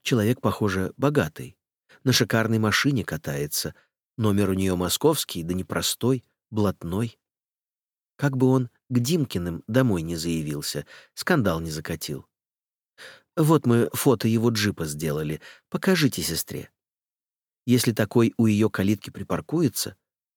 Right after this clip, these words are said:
пусть дом покрепче запрет. Я так расстроился, что только кивать мог. Когда парни ушли, я сразу к Ольге направился, а там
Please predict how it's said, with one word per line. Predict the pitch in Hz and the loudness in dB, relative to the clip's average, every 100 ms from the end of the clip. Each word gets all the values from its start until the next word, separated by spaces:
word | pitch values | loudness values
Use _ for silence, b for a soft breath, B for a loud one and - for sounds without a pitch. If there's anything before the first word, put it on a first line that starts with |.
| _ | _
пусть | 165 151 - | -2 -2 -4
дом | - 101 110 - _ - | -2 0 0 -6 _ -6
покрепче | 131 - 180 - - | -4 -2 -4 -4 -8
запрет. | 147 113 - - _ _ _ _ _ _ b b b b b _ _ - | -8 -12 -14 -20 _ _ _ _ _ _ b b b b b _ _ -2
Я | 135 131 | 0 2
так | 131 - | 0 0
расстроился, | 98 - - 113 104 85 - 87 | -2 -2 0 2 2 -2 -6 -8
что | - - | -8 -6
только | 90 92 95 | -4 -4 -4
кивать | - 87 - - - | -6 -8 -8 -10 -12
мог. | - _ _ _ _ _ _ _ _ _ B B B | -16 _ _ _ _ _ _ _ _ _ B B B
Когда | - 113 107 | -2 2 2
парни | - 110 101 95 | 2 2 2 0
ушли, | 87 - 113 107 _ _ _ _ _ | 0 0 2 0 _ _ _ _ _
я | - 127 113 | 0 2 2
сразу | 113 113 113 | 2 2 0
к | - | 2
Ольге | 127 98 90 | 2 2 -2
направился, | 80 - 78 71 73 - 82 B B B | -6 -6 -6 -6 -8 -8 -8 B B B
а | 131 | -2
там | 151 170 | 0 0